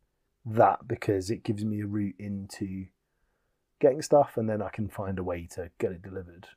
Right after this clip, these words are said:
or to go and get it. But it feels like we're s-, we're finally starting to connect up all of the ideas. You've got things which aren't ready to go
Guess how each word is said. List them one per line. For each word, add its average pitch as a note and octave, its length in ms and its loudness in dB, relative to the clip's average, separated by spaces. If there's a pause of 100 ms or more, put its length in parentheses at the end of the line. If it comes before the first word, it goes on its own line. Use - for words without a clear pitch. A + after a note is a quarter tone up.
or F#2 240 -10
to - 120 -12
go F#2+ 120 -8
and F#2 120 -14
get G2 140 -4
it. - 220 -8
But G2 240 -2 (800)
it - 180 -6
feels D3 400 10
like C3 160 12
we're B2 100 6
s-, - 280 -2
we're B2 160 0
finally B2 460 10
starting A#2+ 280 4
to A#2 80 -6
connect A#2+ 520 0
up - 180 0
all A2 180 6
of G#2+ 60 2
the A#2 120 8
ideas. G2 580 2 (400)
You've G#2 160 -2
got C3 200 8
things B2 280 8
which - 400 0 (100)
aren't B2+ 280 6
ready A#2+ 220 8
to - 100 -10
go G#2+ 400 4